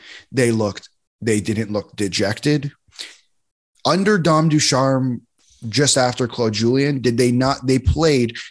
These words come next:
the exact same way. They looked the exact same as they did under Claude Julien.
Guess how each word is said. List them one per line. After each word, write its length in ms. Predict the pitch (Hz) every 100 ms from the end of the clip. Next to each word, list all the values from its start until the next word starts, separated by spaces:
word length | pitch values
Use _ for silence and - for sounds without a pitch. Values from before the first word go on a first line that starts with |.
| -
the 160 | 127
exact 500 | 117 113 113 131 143
same 340 | - 143 127 123
way. 420 | 131 127 101 101 - _
They 140 | 127 123
looked 520 | 139 170 131 - 117
the 140 | 117
exact 440 | 110 110 127 123 120
same 520 | - 143 120 107 107 - - _ -
as 200 | 120 113
they 140 | 135
did 240 | 117 131
under 240 | 127 117 117
Claude 300 | 113 113 107
Julien. 440 | 110 107 82 53